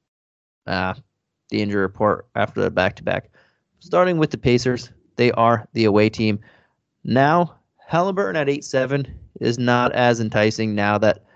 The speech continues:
Malcolm Brogdon's there. Uh, he's still putting up over forty fantasy points, still really solid. Three straight games, though, of single-digit assists. Uh, Brogdon had eight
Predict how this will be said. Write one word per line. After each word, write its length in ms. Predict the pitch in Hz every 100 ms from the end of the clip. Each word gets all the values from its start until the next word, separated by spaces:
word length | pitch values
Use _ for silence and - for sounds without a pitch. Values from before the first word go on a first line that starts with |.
| _ _
Malcolm 320 | 104 107 104
Brogdon's 420 | 98 98 98 101 -
there. 320 | 95 92 - _ _
Uh, 180 | - 101
he's 220 | 110 110
still 280 | - 131 117
putting 340 | 120 107 110
up 260 | 110 104 - _ _ _
over 200 | 127 113
forty 320 | - 117 104
fantasy 380 | 98 104 101 95
points, 340 | - 101 101 - _ _
still 300 | - - 131
really 320 | 113 113 110 110
solid. 380 | 110 104 101
Three 180 | 120 143
straight 320 | 139 - 131
games, 360 | 113 117 117 113
though, 280 | 117 120 120
of 320 | 101 98 95 - _ _ _ _ _ _ _ _ _ -
single-digit 600 | 131 120 117 120 110 104
assists. 500 | - 117 127 - - _ _ _
Uh, 160 | 95 95
Brogdon 500 | 95 113 110 113 117
had 200 | 113 98
eight 360 | 110 113 120